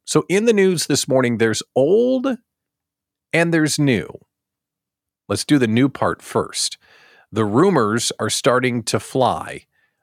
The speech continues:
around the new iPhone that's coming out in September. So sometime in September, it's gonna get released, and the rumors are becoming, uh, more available over, uh, the different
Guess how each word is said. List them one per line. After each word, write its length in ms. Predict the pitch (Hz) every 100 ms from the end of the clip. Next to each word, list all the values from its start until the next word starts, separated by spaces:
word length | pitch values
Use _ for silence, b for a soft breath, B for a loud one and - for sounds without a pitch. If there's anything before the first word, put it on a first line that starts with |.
| _
around 460 | 107 104 110 113 107
the 80 | 101
new 460 | 98 107 110 117 -
iPhone 540 | 107 104 - 80 - - _ _ -
that's 160 | 95 -
coming 260 | 113 101
out 160 | 95 90
in 140 | 87
September. 560 | - 87 - 76 - - _ _ _ _ _ _ _ _ _ _ _ _ _ _ _ -
So 280 | - 113
sometime 400 | 110 160 160 160
in 80 | 151
September, 460 | - 139 139 120 113
it's 120 | 95
gonna 200 | 120 110
get 180 | 110 123
released, 440 | 110 95 95 - B B
and 160 | - 127
the 80 | 113
rumors 640 | 110 180 226 143 120 - -
are 160 | 113
becoming, 920 | 98 117 107 - 151 151 143 127 120 -
uh, 320 | 104 87 80
more 220 | 107 135 123
available 560 | 123 131 90 82 73 b b b -
over, 640 | 113 113 98 98 95 - -
uh, 380 | 92 82 - -
the 320 | - - 101
different 380 | 104 - 101